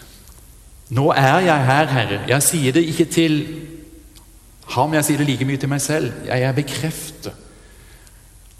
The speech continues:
Jeg bekrefter at jeg vet at han er til stede, fordi han er alltid nær. Det har han lovt meg i sitt ord, eh, at han alltid er nær.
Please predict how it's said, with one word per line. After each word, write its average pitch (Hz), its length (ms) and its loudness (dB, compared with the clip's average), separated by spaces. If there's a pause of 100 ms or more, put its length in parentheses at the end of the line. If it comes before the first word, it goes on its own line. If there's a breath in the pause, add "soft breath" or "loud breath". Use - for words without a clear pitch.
(260)
Jeg 110 60 -4
bekrefter 165 420 2
at 143 80 -2
jeg 139 140 2
vet 151 260 2
at 123 140 -6
han 139 240 0
er 127 180 0
til 131 100 -4
stede, 113 520 0
fordi 131 260 -4
han 131 180 2
er 135 140 -2
alltid 143 540 0
nær. 151 320 0 (640)
Det 131 100 2
har 151 140 2
han 165 80 2
lovt 127 540 0
meg 147 200 0
i 127 180 0
sitt 147 300 -4
ord, 156 220 -2 (1120 loud breath)
eh, 123 300 0
at 139 120 -2
han 135 140 0
alltid 147 420 0
er 143 140 0
nær. 143 300 0